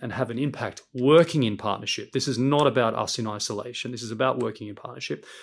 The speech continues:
We are also, and it's really important that I say this, no better than anybody else. You know, we, we're like any other business. We have our issues and,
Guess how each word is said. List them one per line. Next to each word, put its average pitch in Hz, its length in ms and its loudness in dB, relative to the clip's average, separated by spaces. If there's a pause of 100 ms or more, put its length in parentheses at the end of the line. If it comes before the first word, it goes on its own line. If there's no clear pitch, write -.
(300)
We 147 120 8
are 143 100 8
also, 147 460 4
and 117 80 0
it's - 140 -6
really 143 300 4
important 127 400 -2
that 113 80 -4
I 110 40 -6
say 131 280 -2
this, 107 240 -4
no 151 380 4
better 120 320 4
than 113 160 -2
anybody 107 400 -2
else. 107 380 -6
You 120 60 -4
know, 113 120 -4
we, 135 240 2
we're 131 240 4
like 123 220 2
any 139 180 0
other 139 140 0
business. 110 440 -6
We 107 100 -6
have 117 280 -4
our 120 260 -2
issues 120 520 -6
and, 117 240 -2